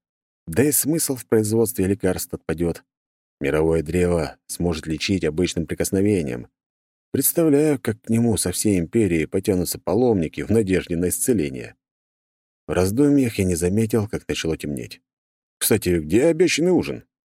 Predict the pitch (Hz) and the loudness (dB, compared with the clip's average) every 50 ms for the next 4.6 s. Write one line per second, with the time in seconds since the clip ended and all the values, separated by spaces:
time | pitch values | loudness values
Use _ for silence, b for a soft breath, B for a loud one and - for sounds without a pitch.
0 | _ _ - 67 71 - - 76 76 78 76 73 - 71 69 - - 87 87 85 | _ _ -2 -2 -2 0 -2 -4 -2 -2 -2 -2 -4 -6 -8 -6 -2 -2 0 0
1 | 85 80 80 82 80 78 73 71 76 76 87 90 87 92 87 78 - _ _ _ | 0 0 0 -2 -2 -2 -2 -2 -2 -2 0 0 0 0 0 -2 -2 _ _ _
2 | _ _ _ - 101 98 - _ 107 95 - 90 - 98 98 98 85 - 82 80 | _ _ _ -6 -6 -6 -2 _ -4 -2 -2 -2 -2 0 -2 0 0 0 -2 -2
3 | 76 80 98 104 101 - - 78 - - 101 101 - 98 90 - - 85 - 98 | 0 0 0 0 0 0 -4 -8 -4 -2 -2 -2 0 0 -2 -2 -4 -6 -4 -4
4 | 101 104 - 143 143 123 - - 64 62 - - | -4 -2 0 0 0 0 -2 -4 -6 -8 -8 -10